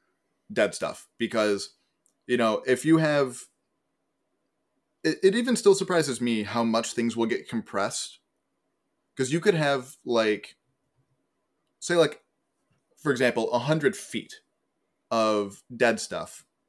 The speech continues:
before it gets compressed. That could be compressed by the time it's oil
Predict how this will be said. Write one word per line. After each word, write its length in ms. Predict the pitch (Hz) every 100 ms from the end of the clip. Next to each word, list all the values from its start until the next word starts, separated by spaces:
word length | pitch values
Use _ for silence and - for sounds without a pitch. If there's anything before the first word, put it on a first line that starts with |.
| _ _ _ _ _
before 340 | 123 - 135
it 60 | 123
gets 160 | 127 -
compressed. 480 | 117 110 127 - - - -
That 180 | 127 -
could 100 | 196
be 120 | 180
compressed 680 | 151 120 123 113 - - -
by 120 | 123
the 60 | 110
time 200 | 117 110
it's 140 | -
oil 440 | 101 98 110 143